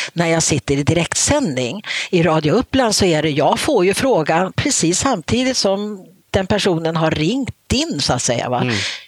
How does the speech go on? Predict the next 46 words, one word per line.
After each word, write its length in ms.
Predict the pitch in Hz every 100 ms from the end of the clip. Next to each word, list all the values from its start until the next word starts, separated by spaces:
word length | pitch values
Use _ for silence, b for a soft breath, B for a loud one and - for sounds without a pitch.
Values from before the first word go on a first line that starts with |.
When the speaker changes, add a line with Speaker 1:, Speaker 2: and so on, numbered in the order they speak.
| _ -
Speaker 1:
I, 240 | 220 190
ja, 100 | 190
i 80 | 190
bästa 380 | 196 151 - 143
fall 380 | - 247 320 190
kan 220 | - 165
jag 140 | 160
få 100 | -
veta 360 | 156 180 143 147
att, 140 | 143 - B B B B
ja, 360 | 170 165 175
Ingrid 720 | 208 202 180 180 180 185 170 - B B B
vill 260 | 175 170
veta 400 | 170 160 143 -
något 280 | 147 139 135
om 120 | 139
rosor. 600 | 160 170 139 - 262 127 - - _ _ _ _ _ -
Jaha, 460 | 151 120 - 240 -
det 80 |
finns 260 | 147 190 -
mycket 320 | - - -
man 120 | 190 202
kan 200 | 196 175
veta 280 | 170 -
om 80 | 165
rosor. 400 | 170 185 139 - 247 - B
Speaker 2:
Ja. 140 | 123 127
Speaker 1:
Så 140 | - 220
det 120 | 240
ger 240 | 269 240 180
ju 140 | 180
inte 180 | 165 180
mig 320 | 190 247 160
någon 200 | 156 156
vink 380 | 156 151 151 -
alls. 380 | 226 123 131 -
Vad 100 | 135
kommer 240 | 156 151
det 60 | 160
här 240 | 196 247
att 80 | 196
handla 360 | 190 135 123
om 140 | 131 120
för 120 | 135
någonting, 340 | 92 - 113
va? 180 | - -